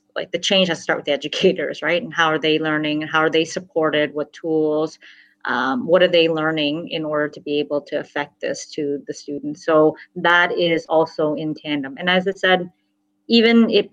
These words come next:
brings me great joy to hear more and more about business design, systems thinking, design thinking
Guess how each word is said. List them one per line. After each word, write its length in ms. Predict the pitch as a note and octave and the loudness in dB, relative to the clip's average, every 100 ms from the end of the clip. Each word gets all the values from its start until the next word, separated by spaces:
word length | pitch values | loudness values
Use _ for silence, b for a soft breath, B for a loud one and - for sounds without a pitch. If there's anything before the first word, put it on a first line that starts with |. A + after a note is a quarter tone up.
| _ | _
brings 280 | G3+ G3+ F#3 | 2 2 -2
me 560 | F#3+ F#3 F3 E3+ - - | 0 0 -2 -6 -12 -2
great 340 | F#3+ F3+ F3+ | 2 2 0
joy 760 | - F3 E3+ E3+ D#3+ D#3 D#3 C#3 - | 0 2 4 4 2 0 -2 -8 -12
to 240 | E3+ D#3 | -8 -8
hear 260 | D#3 - F3 | -8 -4 -4
more 260 | F3 E3+ F3 | -4 -6 -6
and 100 | E3 | -6
more 480 | D#3+ D#3 D3+ D3+ - | -6 -4 -4 -6 -12
about 500 | F3 D3+ D3+ D3+ - - - | -8 -2 0 0 -2 -10 -2
business 340 | E3+ F3 E3+ _ | -2 0 -10 _
design, 720 | E3 E3 D#3 D#3 D#3 D#3 D#3 D#3 _ _ _ | -6 0 2 4 4 2 -2 -6 _ _ _
systems 560 | _ F3+ - F3+ E3+ - | _ -10 -6 -8 -8 -10
thinking, 800 | D#3+ D#3+ E3 D#3 D#3 D#3 D#3+ - | -10 -8 -6 -2 -2 -2 -6 -6
design 420 | F3 E3+ D#3+ D#3 | -2 0 2 0
thinking 720 | D3+ F3+ E3+ - D3 D3+ F3 | -2 -4 -2 -2 -2 -2 -6